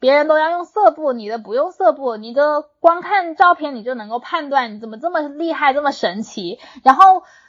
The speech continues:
刚开始没有什么感觉，但是会发现越来越多的学员给我反馈，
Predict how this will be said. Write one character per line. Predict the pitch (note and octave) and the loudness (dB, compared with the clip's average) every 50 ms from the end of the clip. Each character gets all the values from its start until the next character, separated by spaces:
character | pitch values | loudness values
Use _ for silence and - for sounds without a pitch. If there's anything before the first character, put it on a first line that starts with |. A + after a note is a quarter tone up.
| _ _ | _ _
刚 | - E4+ F4 | 2 2 2
开 | F#4+ F4+ F4+ F#4 G4+ | 4 2 2 2 2
始 | F#4+ - D4+ B3+ G#3+ G#3 G3+ F#3 F#3+ G#3+ A3+ G#3+ _ _ _ _ | 2 -2 -6 -6 -6 -6 -8 -12 -14 -18 -20 _ _ _ _ _
没 | - B3+ B3 B3 | -12 -8 -2 4
有 | C#4 D#4 D#4 | 6 6 6
什 | D#4+ D4 | 6 4
么 | B3+ C4 | -2 -4
感 | B3 B3 A3 G3+ | -2 -4 -4 -4
觉， | G3 F#3+ | -6 -8
但 | G#3+ C4+ D#4 | -6 -6 -4
是 | E4 F4+ G4 | 0 0 0
会 | F4 F4 F4 | 0 0 0
发 | - D#4 C#4+ | 0 0 0
现 | D#4 E4 | 0 0
越 | E4+ G4+ B4 A4 | -2 0 2 2
来 | C#4 A#3 | 2 2
越 | A3+ A#3 | 2 -2
多 | A#3 A3+ A3+ A3 | -4 -4 -6 -6
的 | G#3+ G#3+ G#3 | -6 -6 -8
学 | G#3 - - G3+ G3 | -8 -10 -10 -12 -10
员 | G3+ G3+ G#3 G#3+ | -12 -12 -12 -8
给 | A3+ | -6
我 | A3 G#3 G#3+ | -6 -6 -4
反 | - G#3+ E3 G3+ - | -4 -6 -8 -8 -6
馈， | - A#3 G3 - - | -4 -4 -4 -6 -10